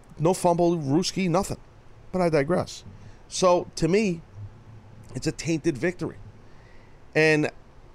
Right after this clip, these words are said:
it's a controversial finish. And, uh, W W E obviously wants the controversy, but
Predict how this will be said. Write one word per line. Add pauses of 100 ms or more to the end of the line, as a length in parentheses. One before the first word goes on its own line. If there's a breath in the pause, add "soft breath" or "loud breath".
it's
a
controversial
finish. (760)
And, (320)
uh,
W
W
E
obviously
wants
the
controversy, (840)
but